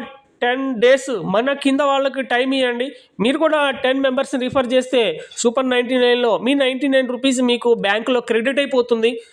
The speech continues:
అదేవిధంగా ట్వంటీ డేస్లో మీ టీము సెకండ్ లెవెల్లో హండ్రెడ్ మెంబర్స్ కంప్లీట్ అయిపోతారు. ఇదే ఫాలో చేసిన తర్వాత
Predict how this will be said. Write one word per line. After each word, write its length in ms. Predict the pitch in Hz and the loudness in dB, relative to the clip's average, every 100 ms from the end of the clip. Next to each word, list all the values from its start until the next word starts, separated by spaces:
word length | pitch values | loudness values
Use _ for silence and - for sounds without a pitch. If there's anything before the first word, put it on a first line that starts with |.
| _ - | _ -6
అదేవిధంగా 520 | 220 311 311 302 294 | -2 0 0 -2 -2
ట్వంటీ 380 | 294 247 240 294 | 0 0 0 0
డేస్లో 580 | 277 277 294 285 226 190 | 2 0 2 0 0 -2
మీ 120 | 220 247 | -2 0
టీము 500 | 262 254 254 202 196 - - - | 0 2 4 4 0 -14 -16 -6
సెకండ్ 500 | - 247 294 294 277 | -2 0 0 2 0
లెవెల్లో 560 | 254 254 262 240 220 - | -2 -2 0 -2 -4 -4
హండ్రెడ్ 300 | 208 240 277 | -4 -2 0
మెంబర్స్ 340 | 269 262 285 277 | 0 0 -2 -4
కంప్లీట్ 320 | 226 214 254 247 | -4 -2 -2 0
అయిపోతారు. 460 | 226 226 226 220 262 - _ _ _ _ _ _ - 214 | 2 2 2 -2 -4 -14 _ _ _ _ _ _ -8 -2
ఇదే 260 | 247 320 | 0 2
ఫాలో 460 | 370 294 277 285 285 | 2 2 2 0 -2
చేసిన 200 | 262 269 | -2 -2
తర్వాత 600 | 262 254 262 262 226 160 | 0 2 2 2 0 -4